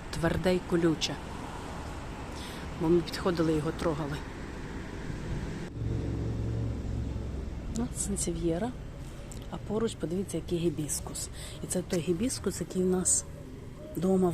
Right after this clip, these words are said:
росте в вазонах. Колись він був як китайська роза. Тільки це простенький, звичайний простенький.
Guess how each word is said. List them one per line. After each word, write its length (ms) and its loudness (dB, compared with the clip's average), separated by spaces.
росте 320 2
в 80 0
вазонах. 480 6
Колись 320 2
він 120 8
був 180 6
як 180 2
китайська 500 2
роза. 340 4
Тільки 180 0
це 160 4
простенький, 640 0
звичайний 580 0
простенький. 720 -2